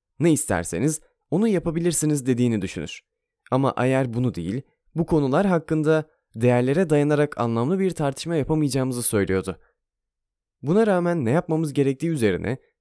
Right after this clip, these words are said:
birçok tartışmada olguların tartışıldığına ve bunların empirik olarak doğrulanabilir olduğuna inanıyordu. Dil, Doğruluk ve Mantık kitabının başka bir bölümünde Ayer,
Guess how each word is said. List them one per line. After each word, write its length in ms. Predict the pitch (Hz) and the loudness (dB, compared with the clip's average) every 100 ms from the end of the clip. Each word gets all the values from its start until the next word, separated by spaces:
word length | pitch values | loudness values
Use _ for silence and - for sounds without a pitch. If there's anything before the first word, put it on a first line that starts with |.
| - | -4
birçok 420 | 160 170 170 151 | -2 -2 -2 -2
tartışmada 680 | 131 127 - 131 123 131 113 | -2 -2 -2 -2 2 2 0
olguların 540 | - 113 110 113 131 165 | -2 -2 0 0 0 -2
tartışıldığına 840 | 127 107 - 92 87 87 85 143 - _ _ | -2 -4 -6 -10 -6 -4 -2 -4 -6 _ _
ve 140 | 165 147 | -4 -2
bunların 380 | 139 151 165 - | 0 2 0 0
empirik 420 | 120 110 151 196 | -4 -2 -2 0
olarak 360 | 160 160 165 | 2 2 0
doğrulanabilir 680 | 131 131 139 139 139 143 143 | 0 0 2 0 -2 -2 -2
olduğuna 400 | 123 123 117 117 | -2 -2 0 0
inanıyordu. 480 | 98 92 92 90 90 _ _ _ _ _ _ _ _ _ _ _ _ _ _ _ - | 0 -2 -4 -6 -12 _ _ _ _ _ _ _ _ _ _ _ _ _ _ _ -12
Dil, 300 | 127 190 190 - _ - | -4 -4 -4 -14 _ -2
Doğruluk 440 | 110 110 107 156 143 | 2 4 2 0 0
ve 80 | |
Mantık 400 | 113 101 104 185 | 2 2 0 -4
kitabının 460 | - - 131 131 120 | -4 -4 -2 -2 -2
başka 300 | 101 - 196 | -2 0 2
bir 160 | 208 113 | 2 2
bölümünde 600 | 95 85 80 85 123 - _ _ _ | 0 0 -4 -2 -4 -4 _ _ _
Ayer, 380 | 139 139 131 | -2 2 0